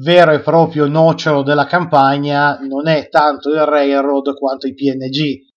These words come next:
Se i P N G non sono interessanti, non sarà interessante neanche la campagna,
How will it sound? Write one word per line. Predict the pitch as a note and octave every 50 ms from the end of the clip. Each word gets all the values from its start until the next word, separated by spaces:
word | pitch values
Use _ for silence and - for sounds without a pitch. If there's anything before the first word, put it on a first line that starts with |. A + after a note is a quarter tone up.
| -
Se | - D#3 D#3
i | D3+ C#3+
P | D3 D#3 D#3 D3+
N | D#3 D#3 D3+
G | C#3 C#3 D#3 E3 E3 D#3 C#3+
non | C#3 D3 D3+ D#3+ E3 E3 D#3+ D3
sono | - - - E3 D#3+ D3+
interessanti, | D3 C#3+ C3+ C#3 D3+ C#3+ E3 E3 E3 - - C#3 C3+ C#3+ D3 C#3+ C#3 - D3
non | C3+ B2+ C3+
sarà | C3 - C#3 C3 C3 C3+
interessante | C3+ C3 - C3 C3 B2+ - - C#3 C3+ C3 C#3
neanche | C3 C3 C3 C3+ - C3+
la | B2 A2+
campagna, | - F3